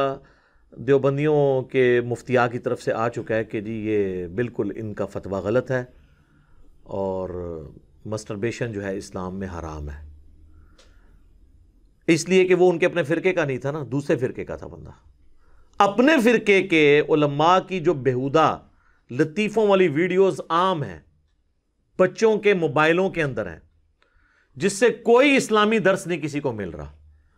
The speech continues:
और ये भी ना समझिएगा इनके बड़े उलमा को पता नहीं है, उनको पता है, लेकिन वो मज़ा लूट रहे हैं उसका कि चलो बदनाम होंगे तो क्या नाम ना होगा,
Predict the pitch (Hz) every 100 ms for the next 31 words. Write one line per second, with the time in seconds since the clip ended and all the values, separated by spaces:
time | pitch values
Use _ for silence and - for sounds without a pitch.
0 | _ _ _ _ _ 160 156 190 208 240
1 | 233 214 190 190 196 185 190 151 160 160
2 | 151 151 147 139 131 131 113 80 76 -
3 | - 143 131 139 104 87 73 - _ _
4 | _ _ _ - 160 185 190 170 175 196
5 | 190 185 180 170 147 147 101 - _ _
6 | _ _ _ _ _ _ 147 147 175 185
7 | 180 165 156 - - - - - _ _
8 | _ _ _ _ _ _ _ _ _ _
9 | _ - 107 131 147 156 190 170 175 175
10 | 165 165 165 147 143 165 180 190 147 143
11 | 131